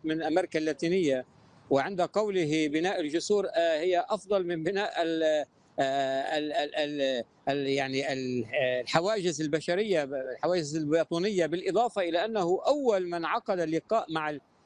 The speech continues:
الكنيسة الأرثوذكسية كان في كوبا، واختياره لكوبا هو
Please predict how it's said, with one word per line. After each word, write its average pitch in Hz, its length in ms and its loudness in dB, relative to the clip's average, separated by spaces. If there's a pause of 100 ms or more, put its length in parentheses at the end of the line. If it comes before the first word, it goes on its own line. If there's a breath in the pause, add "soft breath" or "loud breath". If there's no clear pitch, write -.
(160)
الكنيسة 170 500 0
الأرثوذكسية 196 880 0
كان 202 280 -2
في 226 160 -2
كوبا، 160 420 0
واختياره 190 720 2
لكوبا 185 400 2
هو 175 320 4